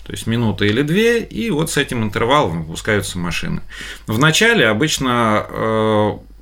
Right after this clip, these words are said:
выпускают, ну, легковой зачет и, и, и так далее. А, не, даже если там КамАЗы, например, проехали быстрее, их пускают, грузовики пускают позже, потому что они очень здорово разбивают трассу, и ехать там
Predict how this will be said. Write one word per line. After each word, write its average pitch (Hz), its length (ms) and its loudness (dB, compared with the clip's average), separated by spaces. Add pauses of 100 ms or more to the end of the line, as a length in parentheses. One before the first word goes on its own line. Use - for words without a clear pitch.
(180)
выпускают, 117 920 0 (340)
ну, 110 320 -4 (440)
легковой 123 560 2
зачет 107 460 2
и, 110 40 0
и, 110 340 0
и - 20 -2
так 127 240 2
далее. 160 420 4 (400)
А, 107 360 4
не, 117 260 4
даже 120 300 4
если 120 320 0
там 104 180 0
КамАЗы, 120 560 2
например, 92 400 -2
проехали 95 540 0
быстрее, 107 680 0
их - 280 -4
пускают, 107 600 0
грузовики 101 600 -2
пускают 110 520 -2
позже, 82 400 0
потому 98 320 -2
что 107 180 -2
они 110 180 2
очень 98 300 0
здорово 92 420 0
разбивают 90 560 0
трассу, 147 500 -2
и 98 500 -2
ехать 98 540 -2
там 85 320 -6